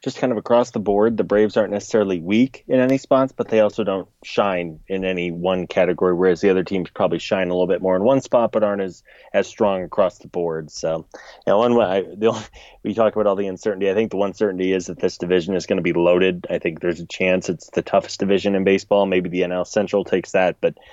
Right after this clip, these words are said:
one way or the other, it's gonna be really tough. And you consider you're gonna play around sixty games against the Nats, Phillies, and Mets.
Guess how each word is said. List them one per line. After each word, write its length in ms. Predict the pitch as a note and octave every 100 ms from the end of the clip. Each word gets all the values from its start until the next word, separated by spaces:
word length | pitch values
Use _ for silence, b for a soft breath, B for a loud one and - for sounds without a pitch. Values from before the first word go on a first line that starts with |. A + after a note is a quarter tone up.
| B B B
one 160 | - C3
way 80 |
or 60 | B2
the 120 | A2
other, 160 | G#2+ G#2
it's 140 | G2
gonna 160 | - G2+
be 120 | F#2+
really 240 | G2+ G2+
tough. 280 | F#2 G#2 F#2+
And 100 | F#2+
you 80 | F2+
consider 380 | F#2+ F2+ G#2+ G2+
you're 160 | F#2+
gonna 160 | F2+ F#2
play 480 | - G2+ G2 F#2 F2+ b b b -
around 320 | G2 F#2 F2
sixty 360 | - G2+ -
games 440 | F#2 F#2 F#2 F2+ E2+
against 340 | F2 F2+ -
the 60 | F2+
Nats, 400 | F#2 F2+ F2 -
Phillies, 360 | G2 F2+ E2+
and 140 | E2+ E2+
Mets. 400 | F2 E2+ -